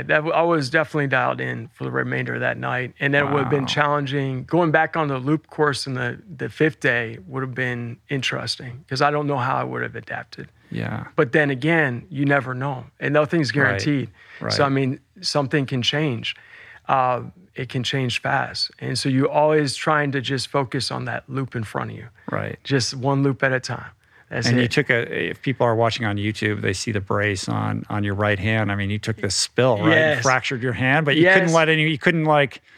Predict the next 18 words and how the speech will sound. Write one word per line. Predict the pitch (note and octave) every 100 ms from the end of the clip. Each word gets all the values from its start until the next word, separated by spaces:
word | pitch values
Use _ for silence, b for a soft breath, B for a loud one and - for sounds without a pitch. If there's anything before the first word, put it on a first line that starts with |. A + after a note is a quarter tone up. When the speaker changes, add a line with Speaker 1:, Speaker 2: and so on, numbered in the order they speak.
| b b -
Speaker 2:
sh-, | F#3
Speaker 1:
No. | D#3 B2 A2
Speaker 2:
evince | A#2+ D#3+ D3+ -
any | C#3+ C#3+ C#3 C#3 -
outward | D3 - C#3 C3
facing | - C3+ C3 B2+ A#2+
pain, | D#3 E3 C3+ A#2
right? | B2 C3 -
You | C3+
didn't | F3
Speaker 1:
No, | E3+
Speaker 2:
wanna | C#3 C3+ A#2 - -
Speaker 1:
no, | C#4 C#4 -
no, | - - C#3
no, | D#3 D3+ B2+ B2+
no, | G3+ F#3+ E3
no | E3 E3
way. | E3 C#3+